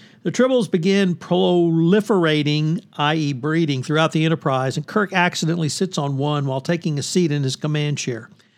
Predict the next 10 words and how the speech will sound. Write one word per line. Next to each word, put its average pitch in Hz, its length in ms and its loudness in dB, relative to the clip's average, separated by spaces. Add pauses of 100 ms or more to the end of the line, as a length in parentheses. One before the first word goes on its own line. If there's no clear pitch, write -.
(280)
Kirk 190 340 2
orders 170 360 2
Uhura 160 440 4 (360)
to - 80 -10
clean 226 320 2
the 196 80 4
Tribbles 170 340 2
off 160 200 2
the 151 100 0
ship 220 400 -4